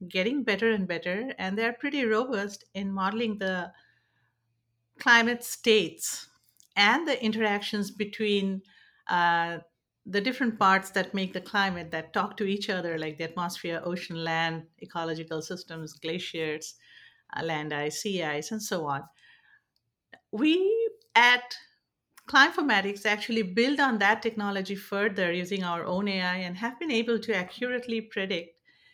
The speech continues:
temperature and precipitation in California for about three hundred zip codes, about thirty percent of California zip codes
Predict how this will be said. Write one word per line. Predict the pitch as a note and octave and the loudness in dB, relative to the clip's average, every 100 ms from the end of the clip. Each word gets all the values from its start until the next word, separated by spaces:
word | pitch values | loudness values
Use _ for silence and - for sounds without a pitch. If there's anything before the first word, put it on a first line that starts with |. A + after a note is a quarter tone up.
| _ _ - | _ _ -2
temperature | A3 A3 A#3+ A#3+ A3+ A3 | 0 2 -2 0 0 2
and | G#3+ G#3+ A#3+ | 2 0 0
precipitation | A3+ A3 G#3 G3+ G3+ G#3 G3+ | -4 -4 -4 -2 -2 -2 -4
in | G3 A3 | -2 -4
California | A3 G3 F#3+ - F#3 F#3 F#3 F3+ - | -2 -4 -4 -6 -4 -4 -6 -8 -6
for | E3+ | -6
about | E3+ E3 E3 | -2 -2 -2
three | - G#3 | -2 -2
hundred | G#3 G3 F#3+ | 0 -2 -4
zip | G3 G3 | -6 -6
codes, | - E3+ E3 - - _ _ _ _ | -4 -4 -4 -10 -20 _ _ _ _
about | F#3 F#3+ F#3 | -4 -2 -2
thirty | - C#4+ | 0 0
percent | C#4 C#4 B3+ G#3+ | 0 0 0 -2
of | F#3 F#3 - - _ _ | -2 -4 -10 -20 _ _
California | G3+ G3 G3+ F#3+ F#3+ F#3 | -6 -6 -4 -2 -2 -2
zip | F#3+ - | -6 -8
codes | G3 F3 E3 - | -6 -6 -6 -16